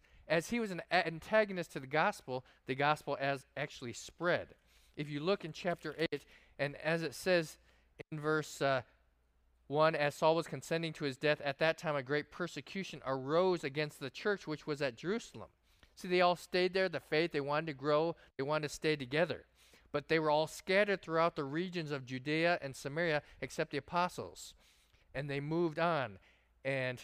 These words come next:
we see that there was growth. And even verse four says, "Therefore those who were scattered went everywhere, preaching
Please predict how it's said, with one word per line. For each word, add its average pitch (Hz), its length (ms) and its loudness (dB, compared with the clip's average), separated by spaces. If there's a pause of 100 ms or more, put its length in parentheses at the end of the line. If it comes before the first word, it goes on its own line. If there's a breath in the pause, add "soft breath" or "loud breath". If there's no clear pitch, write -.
(120)
we 135 100 -4
see 165 220 -6
that 139 200 -4
there 143 140 0
was 127 220 -4
growth. 135 580 -2
And 131 160 -6
even 160 260 -4
verse 156 220 -2
four 185 300 0
says, 147 200 -6
"Therefore 156 360 0
those 170 280 2
who - 100 -6
were 156 100 -2
scattered 185 520 0 (180 loud breath)
went 151 260 -4
everywhere, 135 600 0 (500)
preaching 165 600 -4